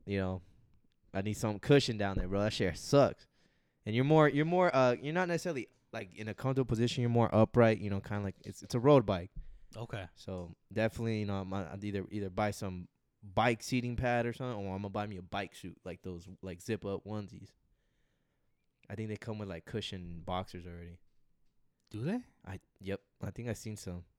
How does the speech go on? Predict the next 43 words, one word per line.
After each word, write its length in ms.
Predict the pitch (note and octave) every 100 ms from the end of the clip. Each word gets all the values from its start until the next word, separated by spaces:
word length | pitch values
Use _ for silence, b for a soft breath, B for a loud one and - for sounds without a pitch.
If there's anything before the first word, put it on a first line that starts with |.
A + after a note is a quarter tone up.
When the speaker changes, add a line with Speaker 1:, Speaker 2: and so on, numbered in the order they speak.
| -
Speaker 1:
And 80 | G#2
I, 60 |
Speaker 2:
Oh, 120 | C#3 G#2
Speaker 1:
they 100 | D3+
Speaker 2:
shit. 80 | E3+
Speaker 1:
have 200 | F#3+ -
to, 120 | A2+
bro, 200 | G#2 C#3
'cause 120 | C3
there's 160 | C3+ D3
no 160 | E3 C#3+
way 160 | C#3+
these 180 | C3 A#2
bicyclists 720 | G2+ A2+ B2 B2 A#2+ A#2 -
or, 160 | G#2+ G2+
like, 160 | F#2+
cyclists 180 | - A#2
Speaker 2:
Well, 80 | C#3
I 40 | F3
didn't 160 | F#3 E3+
think 200 | E3+ C#3
the 80 |
bicyclists 560 | B2 C3+ D3+ D3+ C#3 -
actually 240 | C3+ - A2+
sit 140 | D3
on 100 | D#3
the, 80 | G2 - _ _
the 80 | -
seat. 260 | - G3+ - _ _ _ _
Speaker 1:
Some 180 | - B2+
Speaker 2:
Most 120 | C3+
of, 60 | C#3+
Speaker 1:
of 40 | - -
Speaker 2:
most 280 | G#2 C#3+ E3+
of 60 | F3+
'em 100 | D#3
are 80 | C3
usually, 320 | B2 C#3 B2+
like, 200 | G#2+ G#2
hunched 280 | - B2 -
over 240 | C3+ B2+
the 240 | G#2+ G#2+ G2+
top 240 | - C#3+